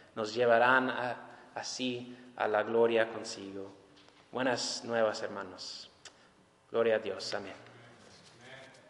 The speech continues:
Gracias, Padre Dios, por enviar a tu Hijo propio a este mundo, descendiendo al,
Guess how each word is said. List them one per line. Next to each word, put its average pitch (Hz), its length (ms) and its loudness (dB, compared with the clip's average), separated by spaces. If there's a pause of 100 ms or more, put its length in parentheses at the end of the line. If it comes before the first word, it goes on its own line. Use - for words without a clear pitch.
(800)
Gracias, 127 460 2
Padre 120 340 4
Dios, 120 300 4
por 120 160 -4
enviar 127 460 6
a 120 120 0
tu 120 80 -4 (140)
Hijo 151 400 0 (960)
propio 117 500 4 (320)
a 120 100 -2
este 120 300 -6
mundo, 110 400 -6 (1080)
descendiendo 120 920 0 (800)
al, 113 840 -2